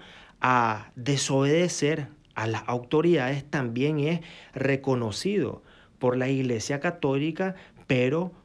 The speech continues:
con reservas sustanciales. En el catolicismo, eh, o mejor dicho, en el catolicismo no es una doctrina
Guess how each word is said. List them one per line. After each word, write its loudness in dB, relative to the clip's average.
con 0
reservas -2
sustanciales. -6
En 8
el 4
catolicismo, 4
eh, -2
o 0
mejor 2
dicho, 2
en 2
el 0
catolicismo 0
no 2
es 0
una 2
doctrina 0